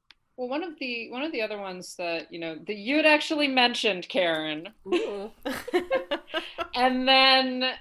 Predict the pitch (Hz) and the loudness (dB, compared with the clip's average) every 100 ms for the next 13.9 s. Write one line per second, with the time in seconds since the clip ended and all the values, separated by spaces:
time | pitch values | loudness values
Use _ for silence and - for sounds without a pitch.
0 | - - _ 269 254 254 254 254 247 226 | -14 -20 _ 4 4 4 4 4 4 -2
1 | 202 - 214 269 247 277 254 254 240 240 | -6 -2 0 2 2 2 0 0 0 0
2 | 233 247 185 254 - - - - 294 247 | 2 6 6 4 -4 -12 -2 0 0 -2
3 | 233 220 208 196 - _ _ _ _ _ | -10 -10 -12 -16 -20 _ _ _ _ _
4 | _ - 208 170 156 156 160 160 156 110 | _ -4 -2 -2 -6 -8 -10 -10 -10 -10
5 | - - 277 370 359 330 254 247 247 247 | -10 -4 -2 -2 -4 -4 4 6 8 6
6 | 240 240 226 202 202 190 196 202 196 208 | 4 0 2 8 8 6 2 4 4 2
7 | 135 160 156 165 - 220 349 302 247 262 | -4 -8 -8 -10 -14 4 8 8 6 4
8 | 262 262 254 254 247 247 240 240 233 233 | 6 6 4 0 0 0 2 2 4 2
9 | 202 196 190 190 185 180 170 - 180 170 | 2 2 0 -2 -6 -4 -4 -6 -8 -6
10 | 175 175 175 165 165 160 156 - 165 156 | -6 -6 -4 -4 -4 -4 -8 -6 -8 -8
11 | 180 370 294 254 226 202 175 175 170 156 | 2 2 2 0 0 2 2 2 -4 -2
12 | 156 160 147 147 - - - 202 165 160 | -2 -4 -8 -10 -16 -20 -12 -6 -2 -2
13 | 151 143 - 175 160 151 151 151 | -2 -4 -6 -6 -2 -2 -2 -4